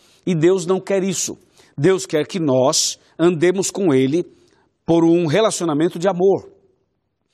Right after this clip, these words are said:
por uma decisão, é, muito natural, verdadeira, e não assim um, uma coisa meio que arranjada de última hora e falar assim, "Não, agora vai acabar, então agora eu vou me preparar e tal." Não seria uma preparação verdadeira,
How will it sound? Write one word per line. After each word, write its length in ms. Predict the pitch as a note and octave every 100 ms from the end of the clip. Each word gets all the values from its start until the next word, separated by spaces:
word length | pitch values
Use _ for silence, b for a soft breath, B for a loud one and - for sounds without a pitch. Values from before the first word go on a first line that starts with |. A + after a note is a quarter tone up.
| - -
por 140 | F#3
uma 140 | F#3+ F3+
decisão, 480 | E3+ C#3+ E3+ G#3 - b b - - D3+
é, 140 | C#3
muito 280 | D#3 G#3 F3+
natural, 800 | F3+ F#3 E3 F3+ E3+ G2+ - -
verdadeira, 760 | C3+ E3+ E3 C#3 D#3+ F#3 G#2+ - _ b b
e 120 | F3 F3+
não 320 | F#3+ B3+ A#3
assim 280 | - G3+ G3+
um, 120 | D#3 B B
uma 140 | E3
coisa 260 | - F#3+ D#3+
meio 200 | E3+ E3+
que 100 | E3
arranjada 540 | D3+ C3 A2+ D#3+ D3
de 100 | C3
última 300 | D3+ D3+ C3+
hora 320 | C#3 E3 F3 - B
e 80 | D#3
falar 180 | C#3+ D#3
assim, 140 | -
"Não, 200 | F#3+ E3+ - B
agora 340 | D3+ C#3+ F3 C#3
vai 200 | D#3 E3
acabar, 420 | D3+ A#2 D#3+ F3+
então 180 | D#3 E3
agora 240 | C#3+ F3+
eu 40 |
vou 140 | C3+ E3
me 120 | D#3
preparar 560 | E3 D#3+ C3+ C#3 F3+ D#3+
e 40 |
tal." 280 | - F3+ - b b -
Não 160 | A#3
seria 260 | - D#3+ F#3
uma 120 | D#3+
preparação 560 | D3 C#3 C3+ B2 D3 C3
verdadeira, 640 | B2+ A2+ A#2 D3+ A2+